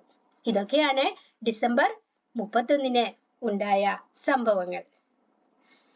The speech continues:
ഇനി നമുക്ക് നമ്മുടെ കൊച്ചു ദേവദാരുവിന്റെ ആത്മകഥയൊന്ന് നോക്കാം. എന്താണ് ആത്മകഥ? ഒരാൾ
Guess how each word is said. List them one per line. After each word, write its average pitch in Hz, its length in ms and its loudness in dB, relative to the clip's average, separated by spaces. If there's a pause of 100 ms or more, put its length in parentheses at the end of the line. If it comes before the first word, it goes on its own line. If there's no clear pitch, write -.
(300)
ഇനി 440 260 4
നമുക്ക് 277 500 0
നമ്മുടെ 214 280 -4
കൊച്ചു 269 380 -2
ദേവദാരുവിന്റെ 320 760 2
ആത്മകഥയൊന്ന് 320 920 0
നോക്കാം. 311 400 0 (380)
എന്താണ് 349 680 0
ആത്മകഥ? 262 800 0 (1500)
ഒരാൾ 311 440 0